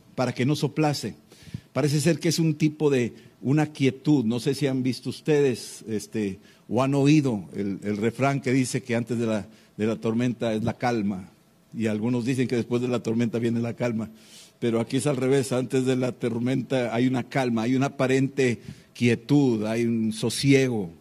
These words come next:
¿sí? Y aquí yo me imagino que es como un preámbulo, un presentir que se avecina algo tremendo y está todo quieto. Hasta los animales se quedan quietecitos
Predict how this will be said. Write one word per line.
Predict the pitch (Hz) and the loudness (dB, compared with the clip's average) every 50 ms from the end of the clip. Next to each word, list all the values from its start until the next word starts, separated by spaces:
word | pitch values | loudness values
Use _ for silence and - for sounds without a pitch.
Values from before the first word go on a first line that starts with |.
| _ _ _ - _ | _ _ _ -20 _
¿sí? | - - 127 123 127 143 135 - - - - - - _ - | -8 -4 -2 -2 -2 -2 -4 -8 -14 -20 -20 -20 -20 _ 0
Y | 117 127 | 2 2
aquí | 123 - - 165 175 175 175 160 - - - - - - _ - 104 117 107 - | 2 2 4 4 4 4 2 0 -4 -8 -20 -20 -20 -20 _ -6 -6 -6 -6 0
yo | 110 135 156 | 2 4 4
me | 165 170 | 4 4
imagino | 151 139 131 120 - 151 170 165 160 139 | 2 2 0 0 2 2 2 4 2 0
que | - 151 | -2 -2
es | 143 - | -4 -2
como | - 156 147 139 123 110 92 - - - - _ _ _ _ _ _ _ _ _ _ | -2 -2 0 0 0 0 -2 -4 -10 -20 -20 _ _ _ _ _ _ _ _ _ _
un | 131 131 139 143 139 | -4 -2 0 -2 -2
preámbulo, | 139 - 135 131 127 139 143 147 147 143 139 135 131 123 117 | -2 -2 0 2 2 2 2 0 0 0 2 2 2 2 2
un | 117 113 120 127 | 0 0 -2 -2
presentir | - 143 143 131 - 131 123 123 120 - - 131 156 147 139 - | -2 -2 -2 0 0 0 0 0 0 -2 0 2 4 4 4 2
que | - 139 127 | 2 0 0
se | - - 139 | 2 2 2
avecina | 123 120 120 113 - 147 151 143 143 139 | 2 2 2 0 2 2 2 2 2 2
algo | 139 135 143 139 143 | 2 2 2 2 2
tremendo | 131 123 120 127 139 139 139 127 104 98 90 82 - 73 | 2 2 4 4 4 2 2 0 0 -2 -4 -8 -12 -12
y | - 92 | -12 -10
está | - - 120 - | -8 -8 -6 -2
todo | - 127 131 127 | 0 0 0 0
quieto. | - - 135 131 131 131 - - 98 80 - _ _ _ _ _ _ _ _ _ _ _ _ _ _ _ _ _ _ - | 0 0 2 2 2 0 -6 -12 -16 -16 -16 _ _ _ _ _ _ _ _ _ _ _ _ _ _ _ _ _ _ -16
Hasta | - - 123 120 | -10 -6 -4 -4
los | 120 117 - 123 | -4 -4 -4 -2
animales | 113 117 120 117 120 127 131 131 117 - | -2 0 0 2 0 0 0 -2 -4 -4
se | 113 | -6
quedan | 107 123 123 120 117 | -4 -2 -2 -2 -4
quietecitos | - 113 98 - 113 - - 123 113 - - 110 107 - - - - | -4 -6 -6 -6 -6 -6 -4 -6 -6 -6 -8 -12 -14 -14 -16 -20 -20